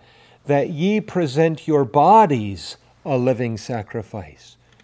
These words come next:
wholly acceptable unto God, which is your reasonable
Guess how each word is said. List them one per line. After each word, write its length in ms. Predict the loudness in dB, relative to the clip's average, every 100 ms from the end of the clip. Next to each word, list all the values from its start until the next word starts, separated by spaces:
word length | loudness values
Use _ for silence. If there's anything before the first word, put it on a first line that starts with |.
| _ _
wholly 520 | 0 4 4 4 0
acceptable 840 | -2 -6 -6 -6 -6 -6 -6 -8 _ _ _ _ _ -10
unto 380 | -6 -4 -6 -8
God, 400 | -4 -4 -4 -6
which 240 | -10 -8
is 220 | -8 -6
your 100 | -8
reasonable 800 | -8 -8 -8 -8 -10 -10 -12 -14